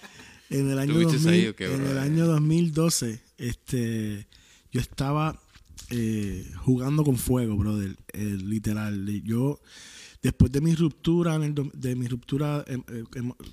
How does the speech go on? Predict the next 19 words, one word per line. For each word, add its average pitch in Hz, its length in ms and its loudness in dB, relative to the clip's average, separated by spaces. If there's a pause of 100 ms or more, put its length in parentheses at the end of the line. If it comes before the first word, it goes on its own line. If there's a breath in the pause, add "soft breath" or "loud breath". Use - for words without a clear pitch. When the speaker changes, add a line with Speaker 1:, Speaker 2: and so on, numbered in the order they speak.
Speaker 1:
con, 123 360 -6 (600)
con 127 160 -4
la 123 100 -2
relación 123 340 -2
que 131 100 -4
tuve 151 180 0
en 143 60 0
el 139 60 -2
dos 127 120 -2
mil 135 240 -2
diez, 151 320 2
yo 127 200 -2
me, 139 220 0
me 127 260 -2
desbandé 113 800 -2 (800 loud breath)
y, 107 760 0 (260)
y 113 100 -4
me 113 140 -2
puse 131 600 2